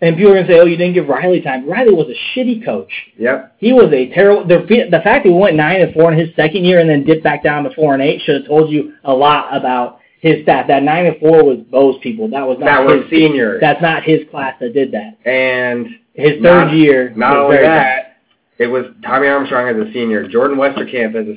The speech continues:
Speaker 2: senior, um, and you had a kind of a cupcake schedule for most of the first part of the year, and that's
Speaker 1: Yeah.
Speaker 2: why they started out, like, seven and oh.
Speaker 1: Yeah, and so, you know, if people wanna point back, you know, no better than Riley, I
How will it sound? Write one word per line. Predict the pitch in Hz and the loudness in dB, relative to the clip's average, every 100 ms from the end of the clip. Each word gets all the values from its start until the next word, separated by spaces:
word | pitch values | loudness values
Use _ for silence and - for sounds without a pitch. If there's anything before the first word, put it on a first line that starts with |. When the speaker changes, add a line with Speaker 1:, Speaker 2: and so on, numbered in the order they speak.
| - | -10
Speaker 2:
senior, | 120 110 101 87 87 _ _ _ 90 | -6 -6 -6 -10 -18 _ _ _ -12
um, | 104 104 98 95 90 _ _ _ _ _ _ _ _ _ 123 | -8 -6 -8 -10 -18 _ _ _ _ _ _ _ _ _ -4
and | 147 147 143 | -2 -2 -4
you | 143 | -4
had | 147 143 - | -2 -2 -2
a | 127 - - _ - 135 | -6 -6 -10 _ -16 -6
kind | 156 | -4
of | 156 | -2
a | - | -6
cupcake | - - - 131 - | -8 -10 -6 -6 -6
schedule | - 127 117 104 - _ _ | -2 0 0 -2 -4 _ _
for | 120 | -2
most | 117 120 120 120 | 0 0 0 -6
of | 110 | -6
the | 107 - | -4 0
first | 117 117 - | 0 -2 -6
part | 117 110 | -2 0
of | 107 | -2
the | |
year, | 101 101 92 | -6 -6 -6
and | 95 | -6
that's | 120 | -4
Speaker 1:
Yeah. | 117 | -2
Speaker 2:
why | 113 | 0
they | 110 107 - | 0 -2 -2
started | 117 110 107 | -2 0 -2
out, | 110 | -6
like, | - - - | -8 -14 -6
seven | 110 110 | -2 -2
and | 107 101 | -2 -6
oh. | 87 - 135 | -14 -12 -6
Speaker 1:
Yeah, | 117 - _ | -6 -8 _
and | 151 139 | -4 2
so, | 160 147 139 - | 4 4 2 -4
you | - 147 | -4 -2
know, | 123 113 - _ _ _ _ - | -2 -4 -10 _ _ _ _ -12
if | 160 | -8
people | 156 156 165 | 0 4 6
wanna | 156 151 139 | 6 4 2
point | 151 151 143 | 2 2 2
back, | 143 139 | 4 4
you | 139 | 2
know, | 139 135 | 2 0
no | 143 147 | 0 0
better | 147 147 139 | 4 4 4
than | 139 | 2
Riley, | 135 139 135 131 | 0 2 4 2
I | 139 139 143 139 | 0 0 0 -2